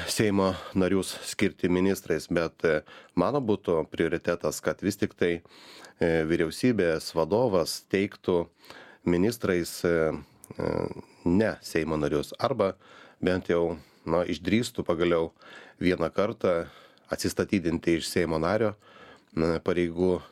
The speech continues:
tas, kas taps ministru. Tai čia yra, manau, didelė problema, čia yra plati diskusija ir kartais aš išgirstu, kai sako, kad kitose valstybėse irgi taip yra, nu, kaip pavyzdys Prancūzijoje, kai ministrai tuo pačiu yra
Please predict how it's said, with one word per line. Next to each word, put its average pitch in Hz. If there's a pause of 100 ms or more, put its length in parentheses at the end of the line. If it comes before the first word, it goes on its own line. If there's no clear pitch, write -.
tas, 87
kas -
taps -
ministru. 90 (420)
Tai 101
čia 107
yra, 95 (160)
manau, 90
didelė 90
problema, 85
čia 95
yra 87 (480)
plati 92
diskusija 107 (240)
ir -
kartais 104
aš 98
išgirstu, 82
kai 87
sako, 92 (600)
kad 92
kitose 98
valstybėse 90
irgi 143
taip 120
yra, 110 (260)
nu, 87
kaip -
pavyzdys 90
Prancūzijoje, 104 (560)
kai 95
ministrai 95
tuo 92
pačiu 92
yra 90